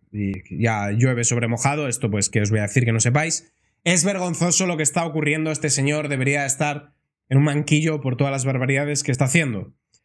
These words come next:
El juez Peinado investiga las facturas firmadas por Begoña y cargadas a la Complutense reveladas por El Debate. Escribe Antonio Naranjo para este medio: "El juez Peinado ya tiene en su poder,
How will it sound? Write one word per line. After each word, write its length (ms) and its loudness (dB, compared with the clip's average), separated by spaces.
El 80 0
juez 160 0
Peinado 340 -2
investiga 520 -2
las 280 -2
facturas 560 -2
firmadas 440 -2
por 200 0
Begoña 680 -2
y 120 2
cargadas 680 -2
a 80 0
la 140 -2
Complutense 680 0
reveladas 560 -2
por 220 0
El 120 0
Debate. 520 -6
Escribe 460 0
Antonio 400 -2
Naranjo 480 -2
para 160 0
este 160 0
medio: 420 -2
"El 120 0
juez 200 0
Peinado 420 0
ya 200 -2
tiene 260 0
en 100 -2
su 180 0
poder, 440 -4